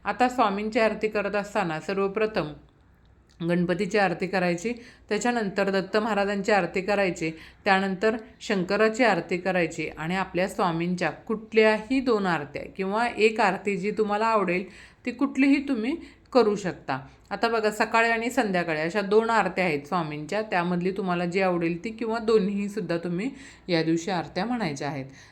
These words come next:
त्याच्यानंतर गुरुपौर्णिमेला आपल्याला, आपण दान करायचं आहे बघा. या दिवशी दानाला खूप असं महत्त्व असतं. आपल्याला गरजू व्यक्तींना दान करायचं आहे.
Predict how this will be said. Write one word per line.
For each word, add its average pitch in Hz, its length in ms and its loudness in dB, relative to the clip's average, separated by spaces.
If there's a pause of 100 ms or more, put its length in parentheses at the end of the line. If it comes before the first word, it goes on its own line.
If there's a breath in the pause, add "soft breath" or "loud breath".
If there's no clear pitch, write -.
(120 loud breath)
त्याच्यानंतर 247 560 2
गुरुपौर्णिमेला 214 880 2
आपल्याला, 180 760 0 (100)
आपण 202 480 -4
दान 180 300 2
करायचं 165 420 -2
आहे 156 200 -6
बघा. 139 260 -6
या 175 240 2
दिवशी 202 340 -4
दानाला 180 460 0 (180)
खूप 233 200 -4
असं 196 260 -2
महत्त्व 160 340 -4
असतं. 147 320 -12 (520 soft breath)
आपल्याला 175 520 2
गरजू 170 420 2
व्यक्तींना 196 580 0
दान 175 300 0
करायचं 165 420 -2
आहे. 175 280 0